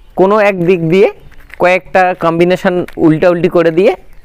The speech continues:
এটা মনে রাখা হয় যে এইদিকে দশ বার ঘোরালে বা পাঁচ বার ঘোরালে আমার এটা মিলে যাবে। ঠিক শেষে আপনাদেরকে দেখানোর সময় ওইদিকে ওইদিকে ঘোরানো হইলো, যে পাঁচবার সাতবার ঘোরাইলাম, মিলে গেল, আপনারা অবাক হয়ে গেলেন।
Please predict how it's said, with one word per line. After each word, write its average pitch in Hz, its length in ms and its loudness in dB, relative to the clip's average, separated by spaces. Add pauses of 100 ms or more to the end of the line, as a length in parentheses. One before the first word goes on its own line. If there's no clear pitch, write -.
(100)
এটা 147 120 0
মনে 151 300 0
রাখা 165 240 -2
হয় 175 200 0
যে 156 120 4
এইদিকে 147 260 0
দশ 143 260 0
বার 147 120 2
ঘোরালে 143 360 2
বা 147 140 0
পাঁচ 131 180 0
বার 143 100 2
ঘোরালে 135 340 2
আমার 135 180 0
এটা 127 200 0
মিলে 131 220 2
যাবে। 147 160 0 (640)
ঠিক 220 140 2 (120)
শেষে 185 280 -2
আপনাদেরকে 165 340 -2 (100)
দেখানোর 151 360 -4
সময় 185 260 0
ওইদিকে 147 300 0
ওইদিকে 143 360 2
ঘোরানো 131 380 0
হইলো, 165 180 0 (440)
যে 131 100 0
পাঁচবার 131 440 -2
সাতবার 135 360 -2
ঘোরাইলাম, 143 300 2 (100)
মিলে 139 240 2
গেল, 175 100 2 (160)
আপনারা 147 320 0
অবাক 120 220 0
হয়ে 107 160 2
গেলেন। 95 200 -2